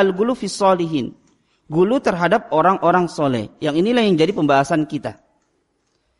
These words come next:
Maknanya gulu di, terhadap orang-orang soleh adalah az-ziyadatu fi madhihim wa raf'ihim fawqa makanatihim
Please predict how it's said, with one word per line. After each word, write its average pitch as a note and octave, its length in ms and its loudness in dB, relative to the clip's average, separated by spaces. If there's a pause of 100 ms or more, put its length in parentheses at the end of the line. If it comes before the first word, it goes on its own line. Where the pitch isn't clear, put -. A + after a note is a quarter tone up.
(760)
Maknanya C4 480 4
gulu A3+ 320 0
di, A3+ 80 0 (240)
terhadap G#3+ 400 0
orang-orang G3+ 400 4
soleh G3 240 0
adalah F#3+ 320 2
az-ziyadatu G#3+ 1040 2
fi A3 240 -2
madhihim F#3+ 840 0 (720)
wa F3+ 220 4
raf'ihim A3 880 0 (320)
fawqa B3+ 480 2
makanatihim A3+ 1300 2